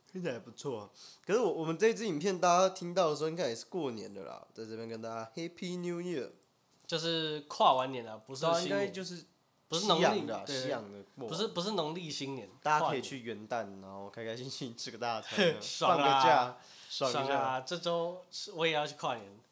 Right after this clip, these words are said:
Speaker 1: 你要去哪里？
Speaker 2: 我要去台南跨年，台南玩一下。
Speaker 1: 台南还蛮多好玩的地方，可是台南，台南最，最有名那个吧，牛肉汤不是吗？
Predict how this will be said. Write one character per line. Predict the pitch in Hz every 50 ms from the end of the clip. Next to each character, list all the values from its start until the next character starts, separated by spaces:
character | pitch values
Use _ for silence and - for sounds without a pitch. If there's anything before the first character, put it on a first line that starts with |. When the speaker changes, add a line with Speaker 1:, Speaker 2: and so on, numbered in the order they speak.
| _ _ _ _ _ _ _
Speaker 1:
你 | - 127
要 | 131
去 | 131 143
哪 | 135 120 113 107
里？ | 104 101 127
Speaker 2:
我 | 123
要 | 131
去 | 135 135
台 | 131
南 | 117 117 120
跨 | - 131 120 107
年， | 104 98 98 - _ _ _ _ _ _ _ _ _ _ _ _
台 | _ 120
南 | 110 110 117
玩 | 123 120 110 110 110
一 | 110
下。 | 117 117 107 110 110 _ _ _ _ _ _ -
Speaker 1:
台 | 160 175
南 | 196 208 220 220 208 - -
还 | 160
蛮 | 165 175 175 175
多 | 185 196 185
好 | 160 131
玩 | 110 107 110 113
的 | 117
地 | 131 139 131
方， | 127 123 117
可 | 160
是 | 190 -
台 | - 175 151
南， | 151 147 143 151 147 - _ _ - - - - - - _ _ _ _ _
台 | - 208
南 | 233 240 233
最， | 277 269
最 | 180 175 175 - - 269
有 | 233
名 | 185 165 165 196
那 | 208
个 | 190 170
吧， | 143 120 107 104 120
牛 | 131 135 135 147
肉 | 175 190 175 156
汤 | 131 156 143 139
不 | 135 135
是 | 135 131
吗？ | 127 123 123 123